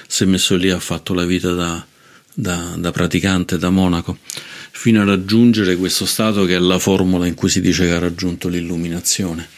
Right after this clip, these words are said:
quella in cui la nascita è finita, non ci saranno ulteriori rinascite, perché si è interrotta l'ignoranza, e interrompendo l'ignoranza non serve più di voler diventare qualcos'altro e di rinascere ancora.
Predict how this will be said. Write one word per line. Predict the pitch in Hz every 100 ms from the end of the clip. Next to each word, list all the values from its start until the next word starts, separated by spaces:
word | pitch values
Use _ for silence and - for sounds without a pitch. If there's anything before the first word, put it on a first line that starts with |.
| - - - - _
quella | - 87 90
in | 92
cui | - 95 87 87
la | 87
nascita | 98 98 - 90
è | 87
finita, | - 104 90
non | 80 80
ci | - 95
saranno | 95 92 92 90
ulteriori | 80 - 90 90 85 87
rinascite, | 85 92 87 87 - 92 - _ - - - - - - _ _ - _ _ _ -
perché | - - 95
si | - 92
è |
interrotta | 90 87 98 101 101 - 92
l'ignoranza, | 90 87 90 104 101 80
e |
interrompendo | 80 80 - 87 80 87 85
l'ignoranza | 85 87 87 90 90 -
non | 78 76
serve | - 85 78 82
più | - 87 85 - - - - - - - - - -
di | - 92 101 92 90
voler | 90 101 98 95
diventare | 92 95 95 - 95 92
qualcos'altro | 90 90 - 95 104 104 98 92
e |
di | 82
rinascere | 87 90 90 87 - 104 90
ancora. | 92 87 95 87 85